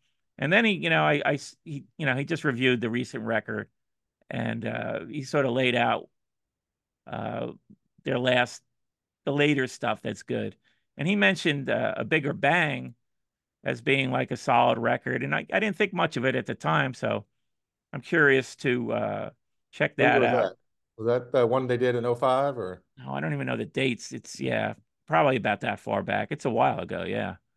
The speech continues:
Speaker 2: That, the last one they did with Charlie, I think.
Speaker 1: Yeah, but he also mentions there's a bonus disc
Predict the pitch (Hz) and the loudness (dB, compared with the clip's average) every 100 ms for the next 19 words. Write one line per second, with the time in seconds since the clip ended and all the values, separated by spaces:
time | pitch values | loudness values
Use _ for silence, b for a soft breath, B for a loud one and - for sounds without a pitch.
0 | _ 123 120 131 135 143 143 143 135 127 | _ 0 2 4 6 6 4 2 2 2
1 | 117 117 123 113 113 127 98 82 - _ | 0 -2 -2 -2 0 0 0 -4 -14 _
2 | - 92 82 127 120 113 - 147 190 208 | -16 -10 -2 0 2 0 4 8 8 8
3 | 196 165 165 202 185 143 127 143 139 - | 6 6 6 4 2 2 0 -4 -10 -18
4 | _ _ _ _ _ _ _ _ _ _ | _ _ _ _ _ _ _ _ _ _
5 | - 139 143 175 247 240 151 - 117 101 | 2 4 6 8 8 6 2 0 0 0
6 | - | -6